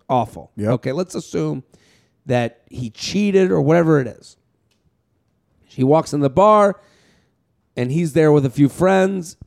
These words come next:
Speaker 1: The guy leaves. One of his friends is there. He hangs out with her for thirty minutes. He's a married guy with a kid. That's how she knows him.
Speaker 2: Right.
Speaker 1: One, don't blame yourself.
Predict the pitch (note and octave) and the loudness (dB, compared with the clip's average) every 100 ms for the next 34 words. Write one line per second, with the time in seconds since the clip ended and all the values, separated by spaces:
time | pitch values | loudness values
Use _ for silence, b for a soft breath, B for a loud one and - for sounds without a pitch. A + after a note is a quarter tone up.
0 | _ C3+ C#3 C3+ C#3+ D#3 G#3 A3 G#3+ G#3 | _ -6 -2 -2 0 4 4 4 2 -2
1 | F3 F3+ _ _ _ _ _ _ _ _ | -8 -16 _ _ _ _ _ _ _ _
2 | _ _ _ _ _ - C3 F3+ F#3 F3 | _ _ _ _ _ -8 -2 0 2 -2
3 | - E3 E3 C#3+ C#3+ C#3 C3+ C#3 C3+ b | 0 0 0 -2 -6 -4 -2 0 -2 b
4 | b b b b - F3+ F#3+ E3 D#3+ D#3 | b b b b -4 0 2 4 2 0
5 | C#3+ C#3+ C#3+ C#3 B2+ B2+ C#3 C3+ B2+ B2+ | 2 2 4 2 0 -2 0 2 0 -2
6 | B2 A#2+ - - D3 D3+ C#3+ C3 C#3 D3+ | -4 -8 -14 -10 -6 -2 -2 -2 -2 2
7 | D3+ D#3 C#3 C3 B2+ A#2 - - G#2 C2+ | 2 2 0 0 -2 -4 -10 -14 -12 -14
8 | _ _ _ A#2+ B2+ C3+ B2+ - A2+ G#2 | _ _ _ -8 -6 -4 -6 -8 -12 -12
9 | F#2 _ _ A2 G2 E2+ - _ _ _ | -16 _ _ -12 -12 -12 -18 _ _ _
10 | _ _ _ _ _ _ _ - D#3+ F#3+ | _ _ _ _ _ _ _ -2 2 2
11 | F#3 D#3 D3+ D3 C#3 A#2+ A2+ G2+ G#2 A#1+ | 0 0 0 0 -2 -4 -8 -10 -14 -18
12 | - | -20